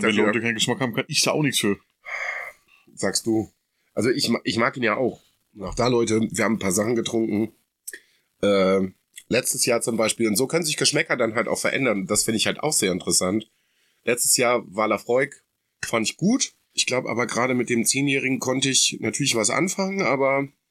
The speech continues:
Speaker 2: es war jetzt nicht, dass ich gesagt hab, „Jo, das hat mich jetzt so krass vom Hocker gehauen, das ist jetzt das Allergeilste, ich will immer nur noch das trinken.“ Und dann hab ich mir mal selber eine Flasche gekauft und ich glaub, ich arbeite mich da auch langsam hoch,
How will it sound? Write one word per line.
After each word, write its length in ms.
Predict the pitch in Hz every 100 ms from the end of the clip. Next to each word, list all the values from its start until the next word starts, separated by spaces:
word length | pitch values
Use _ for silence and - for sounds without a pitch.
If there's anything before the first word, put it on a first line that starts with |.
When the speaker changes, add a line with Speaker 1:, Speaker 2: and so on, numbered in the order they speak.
| _
Speaker 2:
es 180 | 110 -
war 120 | 120
jetzt 240 | 120 104 123
nicht, 320 | 135 - -
dass 140 | 113
ich 60 | -
gesagt 300 | 104 107 -
hab, 160 | 92
„Jo, 180 | 135 160 -
das 160 | 110
hat 120 | 120
mich 120 | 120 113
jetzt 220 | 107 -
so 260 | 135 165 -
krass 240 | - 139
vom 140 | - 127
Hocker 260 | 131 139
gehauen, 340 | 127 123 127 120
das 160 | 110
ist 120 | 107 120
jetzt 160 | 107
das 80 | 110
Allergeilste, 680 | 85 113 107 110 - 139 131 -
ich 160 | -
will 180 | 110 107
immer 180 | - 113
nur 140 | 117
noch 140 | 113 107
das 180 | 107 -
trinken.“ 460 | 139 135 160 202 - _ _ _
Und 100 | 127
dann 100 | 120
hab 80 | 127
ich 80 | 131
mir 80 | 117
mal 100 | 101
selber 280 | 98 127 170
eine 100 | 180
Flasche 280 | 180 175
gekauft 500 | 170 170 180 214 - _ _ _ - - - - - _ _
und 460 | 120 113 113 113 - _ _
ich 80 | -
glaub, 160 | 123
ich 140 | 127 -
arbeite 320 | 131 143 143
mich 180 | 131 -
da 220 | 123 120
auch 220 | 120 117
langsam 420 | 113 117 113 107
hoch, 240 | 107 101